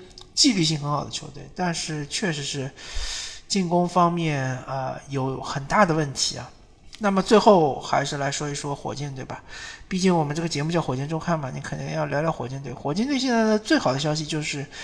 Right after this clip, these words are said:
伤员基本上全回来了，呃，申京也回来了，对吧？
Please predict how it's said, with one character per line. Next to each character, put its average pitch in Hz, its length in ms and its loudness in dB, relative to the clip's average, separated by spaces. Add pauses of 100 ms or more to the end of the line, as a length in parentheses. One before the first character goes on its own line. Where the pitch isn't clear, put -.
(220)
伤 247 360 10
员 160 200 6
基 185 120 0
本 156 100 0
上 139 120 0
全 135 180 -4
回 123 180 -4
来 123 140 0
了， 123 160 -6 (640)
呃， 127 560 -2
申 202 240 2
京 214 100 4
也 185 100 4
回 113 200 -2
来 117 140 0
了， 131 300 -6
对 143 80 -12
吧？ 123 220 -8